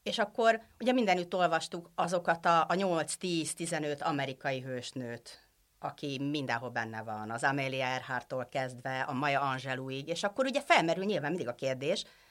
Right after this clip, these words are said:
amikor otthon beszélgetünk, hogy és Magyarországon mi volt? Magyarországon ezt ki csinálta? Magyarországon ez hogy történt? És akkor ott álltam, hogy az semmi, hogy én erről soha nem is hallottam, de más se.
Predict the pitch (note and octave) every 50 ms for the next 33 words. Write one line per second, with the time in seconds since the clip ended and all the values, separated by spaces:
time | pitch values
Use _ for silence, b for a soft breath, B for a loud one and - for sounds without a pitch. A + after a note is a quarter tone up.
0 | B B B B B B - D#3 D#3 - D#3 C3 B2 - - C3+ D3 D3+ D3+ -
1 | A3 G#3+ G#3 A3 A3 C4 B3 B3 A#3+ - B B B B B B G#3+ - G#3+ G#3+
2 | G3+ A3 C4 C#4+ - - F4 F4 F#4 F#4 F#4 D4+ G3+ C3+ A#2 A#2+ A#2+ - C#3 D3+
3 | F3+ G3+ A3 A3 - C4+ C4+ D4 D4+ D4+ - - - - - C3+ B2 A#2 - A2+
4 | - B2 B2 C#3+ D#3 F3 G3+ G#3 A3 A3 - B3 A#3 B3 B3+ B3+ B3 - - C4+
5 | C4+ - - A#2+ A#2 - - B2 B2 B2 - G3 - C#4+ C#4+ - E4+ E4 - -
6 | - F#3 F#3 F#3+ - G3 A3 A3+ A3 G#3+ B B B B B B B B B B
7 | B - - - - - - - - - C#4+ G#4 D4+ E3+ B2+ A#2+ C3 A2 B2 B2+
8 | A#2 A#2 A#2+ A#2+ A#2+ - - - C3+ C3 C3 C3 C3 B2+ - - - C#3 B2+ C3
9 | C3+ C#3 C#3 - E3 D#3+ E3 E3 E3+ F3 E3 F3 - - - - - - C3+ D3+
10 | D#3+ D#3 B2 E2 - - - - - - -